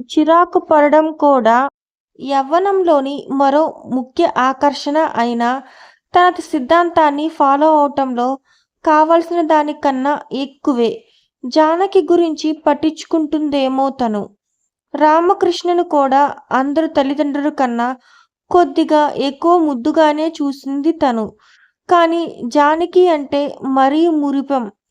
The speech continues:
అందుకే జానకి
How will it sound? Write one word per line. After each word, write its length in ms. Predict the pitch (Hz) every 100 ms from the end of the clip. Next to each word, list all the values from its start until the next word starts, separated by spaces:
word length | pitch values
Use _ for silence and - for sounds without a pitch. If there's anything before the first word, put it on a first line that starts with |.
| _ _ _ _
అందుకే 720 | 269 349 359 403 403 311 320 302 _ _ _ _
జానకి 960 | 196 262 320 339 370 370 381 311 302 269